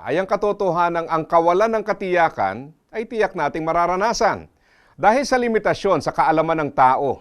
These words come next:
at maging sa pabago-bagong takbo ng buhay, nakita natin na kahit ang pinakamatagal ng plano, negosyo at establishmento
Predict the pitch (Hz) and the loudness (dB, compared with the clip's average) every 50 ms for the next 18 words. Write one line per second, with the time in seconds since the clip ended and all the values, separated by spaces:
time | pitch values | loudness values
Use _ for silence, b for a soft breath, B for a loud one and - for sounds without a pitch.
0 | - 98 110 - 139 135 135 175 185 - 185 156 - - 202 180 170 143 170 196 | -10 -12 -10 -4 -4 -2 -2 -2 -2 0 -2 -2 0 0 -2 -2 -2 0 0 0
1 | 214 196 202 196 170 190 185 190 180 190 180 160 175 - 160 165 175 175 165 151 | 0 0 -2 -2 0 0 -2 0 -2 -4 -4 -4 -6 -6 -6 -8 -6 -6 -6 -4
2 | 160 165 160 170 165 151 120 95 80 b b b b b b b 131 156 190 202 | -4 -2 -2 -2 -2 -2 -2 -6 -8 b b b b b b b 0 0 0 0
3 | - 220 214 170 208 190 196 190 185 185 202 190 170 151 - 170 175 175 185 185 | 0 -6 -4 -2 0 0 2 0 0 0 -2 -2 -2 -4 -2 2 2 2 2 0
4 | 180 175 160 151 147 - 254 262 269 262 - 240 220 220 214 190 220 190 196 190 | -2 -2 -4 -4 -4 -8 -10 -8 -8 -4 -4 -4 -4 -4 -4 -4 -2 -2 -2 -2
5 | 190 185 180 175 - 175 170 165 170 170 175 165 139 104 78 87 107 123 139 131 | -2 -4 -6 -6 -6 -2 2 2 2 4 2 0 -2 -4 -6 -10 -8 -6 -6 -2
6 | 156 190 196 185 - 214 196 156 - - 139 156 - 165 160 - 196 180 175 185 | -2 -2 -2 -2 -2 -2 -2 -2 -2 -2 -4 -4 -4 -6 -8 -6 -6 -4 -4 -4
7 | 180 - 196 185 196 190 185 180 - 214 170 110 - - | -2 -2 -2 -2 -2 -4 -4 -2 0 0 0 0 -2 -10